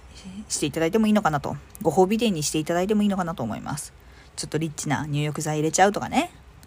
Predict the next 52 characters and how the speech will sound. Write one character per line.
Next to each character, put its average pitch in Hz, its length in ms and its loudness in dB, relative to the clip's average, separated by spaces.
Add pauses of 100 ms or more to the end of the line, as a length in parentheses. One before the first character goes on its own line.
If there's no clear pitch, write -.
う - 40 -4
ん。 147 460 0 (840)
恋 262 100 0
愛 466 60 -2 (400)
的 523 180 -6
な 508 80 -4
と 508 100 -4
こ - 80 -2
ろ 494 120 0
で 311 100 -2
い 208 80 -2
く 202 140 -8
と、 196 420 0 (880)
う 233 40 4
ー 202 760 6
ん 208 60 4
と、 202 80 0 (680)
穏 - 60 2
や 571 280 2
か 277 80 6
に 175 340 2 (220)
お 196 100 2
相 208 140 6
手 202 80 4
を 202 80 6
包 214 280 2
み 214 60 -2
込 220 100 4
ん 196 40 2
で 170 60 4
あ 143 60 6
げ 139 80 0
て 139 80 -2
く 139 60 -6
だ 139 100 -2
さ 147 120 -2
い 101 60 -4
っ - 20 -10 (220)
て 151 60 -2
い 147 40 4
う 123 60 0
感 147 220 0
じ 139 140 -6
で 135 160 -2 (440)
出 180 100 -2
て 156 320 0
お 160 100 -4
り 151 100 -2
ま 147 140 -2
す 156 100 -8
の 143 140 -2
で、 151 460 0